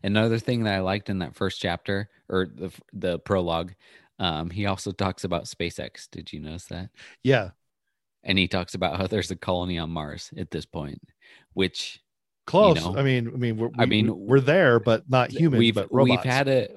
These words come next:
Speaker 1: we've had a SpaceX, um, shuttle land just this last week.
Speaker 2: Yep.
Speaker 1: You know, they picked it, picked up the,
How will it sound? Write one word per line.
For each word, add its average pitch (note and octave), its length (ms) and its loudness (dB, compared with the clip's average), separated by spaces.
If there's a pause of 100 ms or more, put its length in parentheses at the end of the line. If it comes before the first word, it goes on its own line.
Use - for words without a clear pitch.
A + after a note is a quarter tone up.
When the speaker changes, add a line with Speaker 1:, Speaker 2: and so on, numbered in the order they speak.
Speaker 1:
we've G#2 220 -2
had B2+ 220 -2
a - 20 -4
SpaceX, B2+ 840 -4 (560)
um, F2+ 560 -2
shuttle B2+ 600 0 (160)
land G#2+ 520 -2
just A2 220 0
this A#2 200 -4
last A#2 280 -4
week. D3+ 440 -6
Speaker 2:
Yep. B2 120 0
Speaker 1:
You E2+ 80 -2
know, F#2+ 220 -2 (420)
they G2+ 100 2
picked G2 300 -4
it, G#2 460 -4
picked G#2 200 -4
up G#2 200 -2
the, F2 360 -4